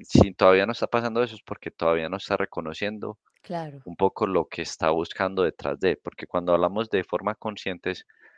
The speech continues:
Speaker 1: de esa forma casual que estoy tratando de llenar con ese, con ese evento. ¿Sí me entiendes? Porque muchas veces puede ser presión social, puede ser validación propia,
Speaker 2: Ujú.
Speaker 1: puede ser desvaloración. Entonces, em,
Speaker 2: Desvalorización, sí.
Speaker 1: entonces,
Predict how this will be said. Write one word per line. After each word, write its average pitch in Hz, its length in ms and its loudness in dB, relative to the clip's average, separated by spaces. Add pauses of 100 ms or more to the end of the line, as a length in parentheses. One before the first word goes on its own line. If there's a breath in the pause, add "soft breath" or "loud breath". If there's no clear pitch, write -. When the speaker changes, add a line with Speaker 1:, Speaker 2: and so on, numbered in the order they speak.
(180 soft breath)
Speaker 1:
de 95 100 4
esa 107 140 -4
forma 110 280 0
casual 101 480 0
que - 160 -12
estoy - 260 -6
tratando 98 420 -2
de 85 80 2
llenar 73 300 -8
con 80 240 -8
ese, 82 380 -6 (160)
con 78 180 -12
ese 92 120 -6
evento. 98 300 -6 (1300 loud breath)
¿Sí - 120 -8
me 85 80 -4
entiendes? 85 300 0
Porque - 300 -2
muchas 85 360 0
veces 110 300 2
puede 78 180 0
ser 80 180 -4
presión 78 360 -8
social, 90 420 0 (520)
puede 78 160 4
ser 73 160 8
validación 76 800 -2 (120)
propia, 87 500 0
Speaker 2:
Ujú. 90 60 -18 (540)
Speaker 1:
puede 76 260 2
ser 78 260 0
desvaloración. 76 1000 0 (180)
Entonces, 160 460 -2
em, 90 160 -2
Speaker 2:
Desvalorización, 143 320 -14
sí. 143 180 -12 (120)
Speaker 1:
entonces, 87 640 -6